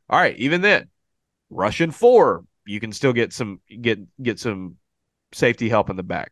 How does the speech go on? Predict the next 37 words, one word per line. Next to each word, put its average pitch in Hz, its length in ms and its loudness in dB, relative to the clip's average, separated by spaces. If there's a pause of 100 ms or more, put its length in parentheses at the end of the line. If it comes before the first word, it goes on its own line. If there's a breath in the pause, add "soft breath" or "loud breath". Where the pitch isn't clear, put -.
Rushing 110 360 -4
five, 156 540 4
you 90 100 -12
can 95 120 -20
still 113 220 0
get 101 140 2
a 98 40 2
little 101 240 2
bit 92 160 -2
of 82 80 -6
help. - 280 -10 (600)
Or 95 100 -14
rushing 92 760 -6
just 175 200 -4
another 226 320 0
guy 98 300 0
and 95 120 -4
not 120 200 -2
spying 170 360 4
him 104 140 -2
could 123 160 -2
have 127 140 2
at 147 120 2
least 165 340 -4
a - 80 -4
three-man, 135 580 0
three-man 131 420 0
rush 127 200 2
against 139 220 -6
five-man. 135 460 -4
It 123 160 -6
could 156 260 0
work 143 320 2
a 107 80 -2
li-, 107 160 -4
it, 107 240 -2
it, 113 220 -6